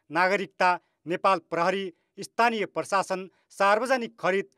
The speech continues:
निजामती लगायतका ऐन निर्माण र परिमार्जनमा जोड दिएको छ। भ्रष्टाचार रोकथामका लागि उच्च स्तरीय समितिदेखि सरकारी कामकाजका लागि टाइम कार्डको व्यवस्था, विपन्नलाई रासन कार्डको व्यवस्था रासपाको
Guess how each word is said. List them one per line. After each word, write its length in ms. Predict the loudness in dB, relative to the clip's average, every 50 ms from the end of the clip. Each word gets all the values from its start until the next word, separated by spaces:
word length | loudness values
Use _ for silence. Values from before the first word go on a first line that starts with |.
| _ _ _ _ -10
निजामती 580 | -8 -4 0 2 2 2 2 0 -2 -2 -2
लगायतका 500 | 0 2 2 2 2 0 0 -2 -6 -8 -8 _ -8 -8
ऐन 100 | -8 -6
निर्माण 380 | -6 -6 -2 0 2 2 2 0 _ _ _ _ -10
र 40 | -10
परिमार्जनमा 760 | -6 -2 0 0 0 0 0 0 0 0 0 -4 -4 -4 -6
जोड 260 | -4 -4 -6 -6 -6
दिएको 260 | -6 -8 -8 -8 -8
छ। 100 | -6 -4 -4 -4 -4 _ _ _ _ -6
भ्रष्टाचार 540 | -6 -6 -2 0 2 2 2 4 2 2 2
रोकथामका 460 | 0 -4 -4 -2 -2 0 0 2 2
लागि 360 | 2 2 2 0 -2 -8 -10 -12 _ _ -16
उच्च 260 | -16 -14 -4 0 2
स्तरीय 480 | 2 2 0 -2 -2 0 0 2 0 -2
समितिदेखि 800 | -2 -4 -4 -4 -6 -6 -6 -4 -4 -4 -4 -4 -8 -10 -10 -10 _ _ _
सरकारी 480 | -6 -2 -2 0 2 2 2 2 2 0
कामकाजका 580 | -4 -2 -2 -2 0 0 2 0 2 2 0 -2
लागि 240 | -2 -2 -2 -4
टाइम 320 | -6 _ 0 0 0 -2 -2
कार्डको 340 | -4 -4 -4 -4 -4 -8 -8
व्यवस्था, 540 | -6 -4 -4 -4 -4 -2 -2 -2 -2 -2 -4 _ _ _ _ -16
विपन्नलाई 600 | -12 -10 -8 -4 -2 -2 0 0 0 0 0 0
रासन 320 | 0 0 -2 -2 -4 -10 -6
कार्डको 340 | -4 -4 -4 -4 -4 -8 -10
व्यवस्था 540 | -6 -6 -6 -6 -6 _ -4 -4 -4 -6 -8 _ _ _ _ -4
रासपाको 680 | -2 -2 -2 -2 -4 -4 -4 -4 -4 -4 -6 -10 -10